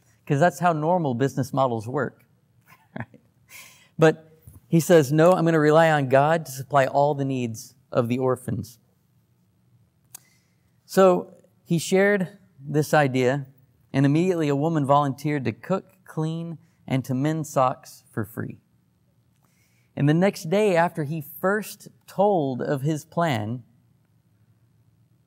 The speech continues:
that he was going to launch this orphanage, he, he had not spoken of it to anybody until one evening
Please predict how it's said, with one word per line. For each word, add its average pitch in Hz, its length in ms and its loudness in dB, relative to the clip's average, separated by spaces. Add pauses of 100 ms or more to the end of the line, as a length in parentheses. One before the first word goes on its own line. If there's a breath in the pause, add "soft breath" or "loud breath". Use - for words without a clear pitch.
(200)
that 139 140 0
he 160 160 -2
was 147 160 -2
going 156 240 -2
to 147 240 -2
launch 156 340 0
this 151 200 -6
orphanage, 123 460 -4
he, 123 220 -4 (540 soft breath)
he 143 140 -4
had 139 180 -2
not 165 320 2
spoken 196 440 -4
of 170 120 -2
it 175 140 -4
to 160 100 -6
anybody 127 600 0
until 127 440 -4
one 156 180 -2
evening 135 640 -6